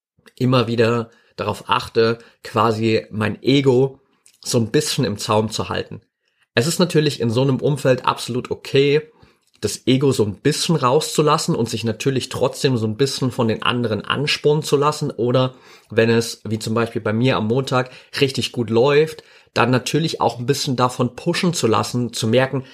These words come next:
hey krass, äh, obwohl ich das lange nicht mehr gemacht habe, bin ich gerade richtig gut drin und ich kann echt gut mit den anderen hier mithalten, also gebe ich einfach weiter Gas und zieh weiter mein Ding durch. So,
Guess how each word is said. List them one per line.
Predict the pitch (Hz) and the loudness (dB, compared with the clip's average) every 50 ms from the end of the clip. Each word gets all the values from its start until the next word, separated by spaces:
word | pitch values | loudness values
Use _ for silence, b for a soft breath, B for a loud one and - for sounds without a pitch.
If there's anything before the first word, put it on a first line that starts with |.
| B B | B B
hey | B - 143 135 135 | B 2 2 2 2
krass, | - - 147 151 - - - - - - | 2 0 0 0 0 -2 -6 -8 -6 -2
äh, | 107 110 | -2 0
obwohl | 107 - - 104 127 143 151 | 0 0 0 0 2 2 2
ich | 139 | 2
das | - 110 117 | 0 0 2
lange | 117 123 135 | 2 2 2
nicht | 143 127 - | 0 0 0
mehr | 127 107 | 0 2
gemacht | 110 110 127 135 - - | 2 2 0 0 0 -2
habe, | 120 - - | -2 0 2
bin | 113 | 0
ich | 113 113 | 0 0
gerade | - - 113 107 107 104 | 0 0 0 2 2 0
richtig | 135 - - - 120 - | -2 -4 -4 -6 -8 -4
gut | - 123 113 - - | -4 -4 -2 0 2
drin | 143 151 156 160 160 B B B | 2 2 2 0 -4 B B B
und | B 110 | B -6
ich | 113 110 | -6 -6
kann | - - 123 - | -4 -4 -4 -4
echt | - - - - - - | -2 -4 -4 -6 -6 -8
gut | 147 147 - 139 | -8 -6 -6 -4
mit | 127 - | -2 -2
den | 120 - | 0 0
anderen | - - 131 127 120 117 113 | 0 0 2 2 2 2 2
hier | 110 117 113 | 2 2 2
mithalten, | 117 - - - 113 117 127 120 123 | 2 0 -2 -2 -2 -4 -2 -2 -2
also | - - 117 120 135 220 - B B B B B B | 0 2 2 4 4 2 2 B B B B B B
gebe | 131 139 139 | -2 -2 0
ich | 135 - - | 0 -2 -2
einfach | 123 127 127 - 127 123 - - _ _ | 0 0 0 -2 -4 -4 -4 -8 _ _
weiter | 98 95 98 113 - - - - 120 | -12 -6 -2 -2 -2 0 0 0 0
Gas | 117 117 113 135 156 151 - - | 2 2 0 0 0 -2 -2 -4
und | 123 117 | -4 -4
zieh | - - 131 113 | -4 -4 -2 0
weiter | 113 110 127 - 131 | 2 2 2 2 2
mein | 120 117 110 107 107 | 0 2 0 0 2
Ding | 127 131 135 113 | 2 2 2 0
durch. | - - - - - | -2 -2 -4 -2 0
So, | - 110 95 - | 0 0 0 -2